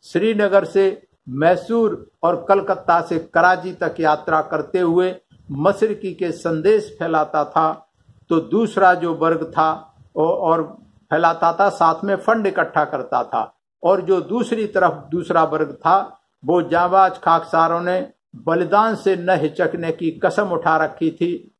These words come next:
अपनी खाकी वर्दी में परेडों और हथियारों को चलाने की कला के कैंप के प्रदर्शन हुआ करते थे। और इन्होंने,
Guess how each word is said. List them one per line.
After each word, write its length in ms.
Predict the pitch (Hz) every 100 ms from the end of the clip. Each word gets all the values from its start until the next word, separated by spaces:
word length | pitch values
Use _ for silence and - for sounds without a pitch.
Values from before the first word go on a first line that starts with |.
| -
अपनी 320 | 156 185 185
खाकी 500 | - - 175 185 233
वर्दी 400 | 202 180 151 170
में 340 | 170 175 175 - _ _
परेडों 460 | 156 160 214 214 190
और 240 | 185 165
हथियारों 600 | 151 139 139 180 165 165
को 160 | 151 156
चलाने 540 | 143 165 156 160 160
की 180 | 151 151
कला 360 | 135 160 160 151
के 180 | - 143
कैंप 460 | - 180 214 208 -
के 100 | 170
प्रदर्शन 840 | 165 151 139 139 - 196 202 - _ _
हुआ 220 | 156 190 160
करते 460 | 147 123 135 113 -
थे। 260 | 104 _ _ _ _ _ _ _ _ _ _ _ _ _ _ _ _
और 160 | 165 175
इन्होंने, 600 | 185 170 196 208 196 -